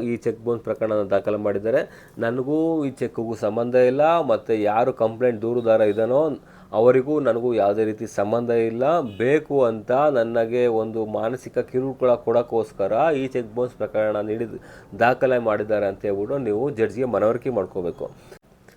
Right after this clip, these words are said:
ನಂತರ ನೀವು ನಿಮ್ಮ ಎವಿಡೆನ್ಸ್‌ನಲ್ಲಿ ನೀವು ಆ ಚೆಕ್ಕು ನನ್ನದಲ್ಲ ಅಂತ ಪ್ರೂವ್ ಮಾಡಬೇಕು.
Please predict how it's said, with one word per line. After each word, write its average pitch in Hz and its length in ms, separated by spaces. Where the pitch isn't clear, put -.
ನಂತರ 160 380
ನೀವು 156 440
ನಿಮ್ಮ 131 300
ಎವಿಡೆನ್ಸ್‌ನಲ್ಲಿ 131 760
ನೀವು 143 460
ಆ 123 160
ಚೆಕ್ಕು 131 420
ನನ್ನದಲ್ಲ 117 640
ಅಂತ 110 400
ಪ್ರೂವ್ 120 320
ಮಾಡಬೇಕು. 95 480